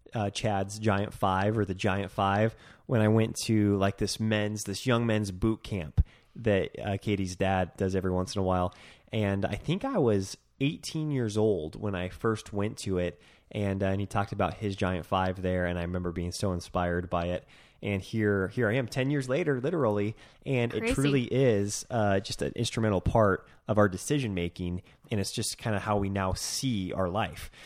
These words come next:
Speaker 1: And so we're gonna break down what the Giant Five is for you all. Um, I mean, you could probably start to guess that it's gonna be, you know, pertaining to five different areas of life.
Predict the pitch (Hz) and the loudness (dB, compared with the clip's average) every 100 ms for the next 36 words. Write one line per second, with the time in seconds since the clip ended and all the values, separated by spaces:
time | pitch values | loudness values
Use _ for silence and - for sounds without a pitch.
0 | - 120 123 147 127 156 156 139 131 - | -4 0 6 8 10 8 6 6 4 2
1 | 139 135 117 131 - 117 123 107 104 - | 4 4 2 0 -2 0 2 2 0 2
2 | 113 104 101 - 139 143 110 92 113 - | 4 4 0 0 4 6 6 2 -2 -8
3 | - 123 110 101 101 90 85 107 120 - | 0 4 4 4 4 4 4 2 -2 -14
4 | - - 107 98 92 92 110 101 92 98 | -20 -2 2 2 2 0 0 -2 -2 -4
5 | 92 - 95 90 - 90 87 85 87 92 | 8 8 8 0 -2 -6 -6 -4 -2 -2
6 | - 90 85 - 95 82 82 - 104 92 | -4 -4 -4 -2 -4 -2 -2 -6 -6 -4
7 | 85 - 107 90 82 - - 95 90 85 | -4 -4 -4 -4 0 0 0 -6 -6 -6
8 | - 95 90 87 101 - 90 87 87 82 | -2 0 -2 -4 -6 -4 -4 -4 -4 -6
9 | 87 92 139 - | -6 -4 -6 -8